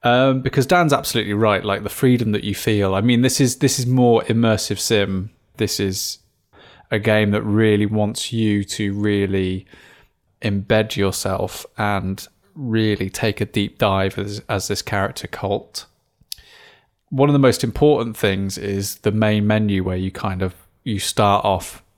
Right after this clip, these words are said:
at every point in the day. And that's where you kind of, you, you set the time of day that you want to go explore, and you set the location that you want to go and explore into. And that only opens up after the first hour, which is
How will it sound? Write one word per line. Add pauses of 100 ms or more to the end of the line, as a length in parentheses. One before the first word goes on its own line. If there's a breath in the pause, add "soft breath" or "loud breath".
at
every
point
in
the
day.
And
that's
where
you
kind
of, (680 soft breath)
you,
you
set
the
time
of
day
that
you
want
to
go
explore,
and
you (420)
set
the
location
that
you
want
to
go
and
explore
into.
And
that
only
opens
up
after
the
first
hour,
which
is